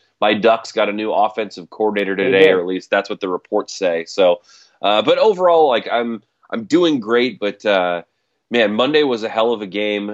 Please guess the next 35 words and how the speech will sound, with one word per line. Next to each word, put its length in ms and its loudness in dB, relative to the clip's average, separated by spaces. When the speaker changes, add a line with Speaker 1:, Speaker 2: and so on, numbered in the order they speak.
Speaker 1:
where 180 0
I 20 2
know 140 0
we're 120 0
gonna 120 -4
get 200 0
into 180 -4
that 240 2
specifically, 640 -4
but, 220 2
like, 200 2
it 160 0
is, 300 -2
I'm 160 2
excited 500 -2
for 100 -8
this 220 -4
weekend 380 -2
of 80 -10
football, 360 0
but 140 -2
I 120 2
am 120 -4
bummed 260 0
that 120 -6
college 260 -2
football 220 -4
is 80 -10
over. 180 -6
It 40 -6
was 120 -10
a 40 -14
really 180 -6
good 160 -10
season. 300 -10